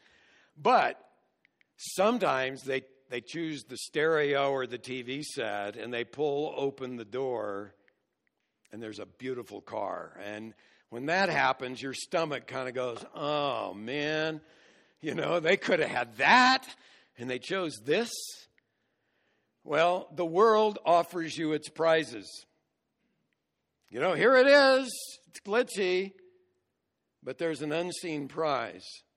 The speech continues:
behind the door, and it's not a joke. The Bible promises that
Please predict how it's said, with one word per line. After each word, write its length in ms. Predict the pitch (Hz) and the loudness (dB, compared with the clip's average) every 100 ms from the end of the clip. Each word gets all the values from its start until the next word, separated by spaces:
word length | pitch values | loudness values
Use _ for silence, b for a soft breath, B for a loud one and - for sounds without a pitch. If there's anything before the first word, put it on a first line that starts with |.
| _ _ | _ _
behind 340 | 104 113 120 113 | -10 -8 -8 -10
the 80 | 110 | -8
door, 520 | 123 123 98 98 104 b b b b b | -6 -6 -6 -10 -16 b b b b b
and 160 | 117 131 | -8 -8
it's 160 | 110 | -8
not 220 | 123 123 143 | -8 -6 -8
a 60 | |
joke. 520 | 120 139 113 - - - _ _ _ _ _ _ _ _ _ _ | -8 -8 -8 -10 -18 -20 _ _ _ _ _ _ _ _ _ _
The 60 | 113 | -10
Bible 400 | 113 131 160 151 | -2 0 0 -4
promises 800 | - 123 117 117 113 - 117 117 110 | -8 -10 -8 -8 -12 -12 -12 -12 -12
that 140 | 113 | -12